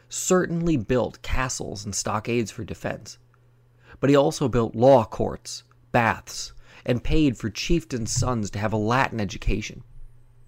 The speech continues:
The result, wrote the historian Tacitus, was that little by little,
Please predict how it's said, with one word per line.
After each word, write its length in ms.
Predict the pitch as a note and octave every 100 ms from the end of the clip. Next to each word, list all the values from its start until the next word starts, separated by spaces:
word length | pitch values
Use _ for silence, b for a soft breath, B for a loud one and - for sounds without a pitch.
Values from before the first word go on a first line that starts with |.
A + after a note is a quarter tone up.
| - _ - - - - b b -
The 80 | C3+
result, 580 | C#3 A2+ D#3+ C#3+ - - _ b b
wrote 300 | - C3+ B2+
the 60 | A#2
historian 680 | A2+ - C#3+ B2+ A2+ G#2+ G2
Tacitus, 680 | - G#2+ - - - - - b b b
was 220 | B2+ G#2+
that 200 | A2+ F2 -
little 320 | A#2+ C#3 C#3+
by 240 | A#2+ B2 A#2
little, 420 | A2+ G2+ A#2+